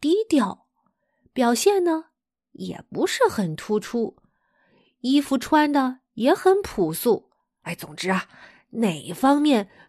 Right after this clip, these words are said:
都不是特别引人注目。小悠悠当时啊，也不知道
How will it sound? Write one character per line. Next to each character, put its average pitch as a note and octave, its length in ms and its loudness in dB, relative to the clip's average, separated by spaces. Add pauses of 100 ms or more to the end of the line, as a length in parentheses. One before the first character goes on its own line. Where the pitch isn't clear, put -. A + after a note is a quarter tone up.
都 G#4 100 2 (160)
不 A#3+ 180 4
是 A#3+ 200 2
特 A#3+ 260 2
别 A3+ 220 4
引 G3 220 0
人 F3+ 200 0
注 A#3 260 4
目。 F#3+ 340 -4 (1120)
小 F3+ 300 -2
悠 C4 220 4
悠 D#4+ 180 6
当 B3 260 2
时 - 240 -4
啊， F3+ 280 -4 (420)
也 G3+ 380 -4
不 F#4+ 300 0
知 G#3+ 220 0
道 F#3 380 -4